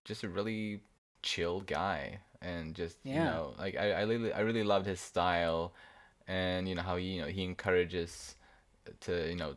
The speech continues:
Speaker 1: turning your brain off and just spacing out. Like, that's something he tried to encourage, and also encouraging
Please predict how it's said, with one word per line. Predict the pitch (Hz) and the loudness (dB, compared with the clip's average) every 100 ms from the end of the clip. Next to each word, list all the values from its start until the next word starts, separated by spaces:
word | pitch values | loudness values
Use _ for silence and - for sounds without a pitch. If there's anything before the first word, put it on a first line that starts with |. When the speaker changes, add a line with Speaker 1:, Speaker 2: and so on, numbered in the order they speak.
| - | -8
Speaker 1:
turning | - 87 90 | -2 -2 0
your | 90 85 | 0 0
brain | 90 87 87 | 2 0 2
off | 85 80 85 | 2 2 0
and | 82 | -4
just | 80 - | -6 -2
spacing | 85 82 85 82 | 0 0 0 0
out. | 80 80 78 | 2 0 0
Like, | 71 76 | -2 -2
that's | 82 | -4
something | 85 82 85 | -4 -8 -8
he | 87 82 82 - _ _ - | -6 -6 -8 -14 _ _ 2
tried | 131 107 | 6 6
to | 95 92 - | 4 0 -6
encourage, | - 92 92 87 87 | -10 -4 0 2 0
and | 101 | 4
also | 107 120 131 | 6 6 6
encouraging | 113 113 101 104 95 | 6 6 6 4 0